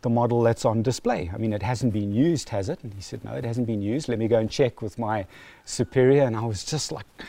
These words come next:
uh, well, I don't know if pastors can cross their fingers. I was just saying, "Lord, please, <laughs> may this, may, may this be possible." And he came back and he said, "Yes, you can buy it."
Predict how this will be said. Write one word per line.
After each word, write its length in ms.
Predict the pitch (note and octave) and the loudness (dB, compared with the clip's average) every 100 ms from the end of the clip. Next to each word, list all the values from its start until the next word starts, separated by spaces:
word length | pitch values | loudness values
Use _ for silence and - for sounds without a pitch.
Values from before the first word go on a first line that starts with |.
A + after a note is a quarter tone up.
| - - - _ - | -20 -20 -20 _ -10
uh, 200 | A2 G#2 - | -6 -6 -6
well, 280 | C3+ A#2 G#2+ | 2 2 2
I 120 | - G#2+ | 0 -2
don't 140 | B2+ | 2
know 100 | C3 | 2
if 140 | G#2+ | 0
pastors 420 | - B2+ - A#2+ G#2 | 0 0 2 -2 0
can 200 | - G#2 | 0 2
cross 260 | B2+ A2+ | 2 4
their 120 | B2+ | 0
fingers. 400 | G2+ C#3+ C3+ A#2+ | 4 4 6 4
I 60 | A2+ | 4
was 120 | A#2+ | 2
just 120 | A#2+ | 2
saying, 260 | - A#2+ A2+ | 0 0 4
"Lord, 280 | C3 C3+ A#2+ | 6 6 6
please, 360 | C#3 B2+ A#2+ - G#3 - F#3 - | 2 2 2 4 2 4 0 -2
<laughs> 420 | C4+ C#4 G#3 D3+ | -8 -10 -10 -4
may 240 | C3+ C#3+ | 4 4
this, 320 | C3+ C#3 - - F3+ D3 - | 6 2 0 -14 -16 -14 -4
may, 260 | C3+ C3+ | 0 2
may 200 | C#3+ C3+ | 4 6
this 180 | C#3 B2+ | 6 4
be 100 | C3+ | 0
possible." 340 | A#2 A#2+ - | 2 2 2
And 80 | A#2+ | -4
he 60 | A#2 | -4
came 220 | - D3+ | 0 2
back 180 | C3 - | 2 2
and 80 | A2+ | -2
he 40 | |
said, 220 | - A2+ | -2 -2
"Yes, 440 | A#2+ C#3 C3+ - - | -2 -2 -4 -4 -2
you 120 | A2+ | -2
can 200 | A#2+ A2 | -2 0
buy 220 | G2+ E2+ | 0 -2
it." 120 | - | -8